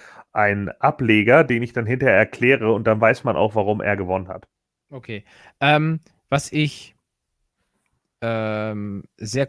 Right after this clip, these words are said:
Speaker 2: sehr, sehr beängstigend finde, dass die, äh, Guardrail so nah am Ring ist. Also beide sind doch bei ihren Dives voll mit den Beinen auf die Guardrail geknallt.
Speaker 1: Ja. Bin ich richtig gut.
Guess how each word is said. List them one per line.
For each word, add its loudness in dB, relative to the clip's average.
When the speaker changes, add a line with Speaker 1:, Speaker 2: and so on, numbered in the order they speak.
Speaker 2:
sehr, 0
sehr -6
beängstigend -2
finde, 0
dass -4
die, -2
äh, -6
Guardrail -2
so -2
nah 0
am -2
Ring -2
ist. -8
Also -4
beide 2
sind 0
doch 0
bei 2
ihren 0
Dives 0
voll 2
mit 0
den 0
Beinen 2
auf -4
die -4
Guardrail -4
geknallt. -12
Speaker 1:
Ja. 0
Bin -6
ich -8
richtig -4
gut. -16